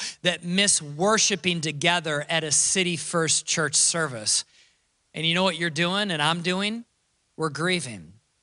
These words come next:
I just wanna say this. It's okay. Uh, listen close. It is okay to grieve.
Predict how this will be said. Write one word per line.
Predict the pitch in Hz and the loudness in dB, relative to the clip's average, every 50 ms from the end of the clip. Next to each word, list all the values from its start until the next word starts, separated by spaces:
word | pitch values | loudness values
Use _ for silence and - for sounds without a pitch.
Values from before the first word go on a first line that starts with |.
| _ _ _ _ _ _ _ - | _ _ _ _ _ _ _ -4
I | 165 196 | 0 0
just | 220 - | 0 2
wanna | 240 247 240 - | 2 2 2 2
say | - - 240 233 226 | 2 2 0 0 -2
this. | 165 139 120 104 - - - - - - _ _ _ _ _ _ _ _ _ _ _ _ - | -2 -4 -6 -4 0 0 0 0 -2 -4 _ _ _ _ _ _ _ _ _ _ _ _ -6
It's | 190 190 - 233 | -2 0 0 0
okay. | 220 208 - - - 214 202 170 110 85 - _ _ _ _ _ _ _ _ _ _ _ _ _ _ _ | 0 -2 -4 -2 -2 0 0 -2 -4 -10 -14 _ _ _ _ _ _ _ _ _ _ _ _ _ _ _
Uh, | 170 175 175 175 180 160 | -6 -4 -4 -2 -4 -2
listen | 190 233 233 - - 220 | 0 0 2 0 0 -2
close. | 196 - 208 175 127 107 - - - - - _ _ _ _ _ _ _ _ _ _ _ _ _ _ _ _ _ _ _ - | -4 -2 -2 -2 -2 -2 -2 -2 -2 -2 -6 _ _ _ _ _ _ _ _ _ _ _ _ _ _ _ _ _ _ _ -2
It | 196 220 | 0 0
is | 233 214 196 | 2 0 0
okay | 233 214 - - 208 202 | -2 -2 -4 -4 -4 -2
to | 185 | -4
grieve. | 156 147 165 170 175 147 110 87 - - - - | -6 -6 -6 -4 -4 -6 -6 -8 -14 -20 -20 -20